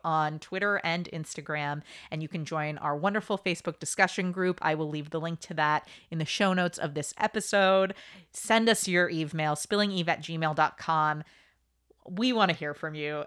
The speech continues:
It makes all the difference in the world. And also thank you so much to everyone who has left iTunes feedback, reviews, and ratings. It helps us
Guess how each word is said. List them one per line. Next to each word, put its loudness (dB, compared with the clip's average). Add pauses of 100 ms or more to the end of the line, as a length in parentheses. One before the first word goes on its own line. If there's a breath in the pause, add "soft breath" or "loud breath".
It -2
makes 0 (320)
all 6
the 0
difference -6
in -4
the -2
world. 2
And -2
also 0
thank -2
you 0 (300)
so 0
much 0
to 0
everyone 2
who -2
has -2
left -2 (300 loud breath)
iTunes 4
feedback, 0
reviews, 0
and -6
ratings. -4 (340 loud breath)
It 2
helps 0
us 2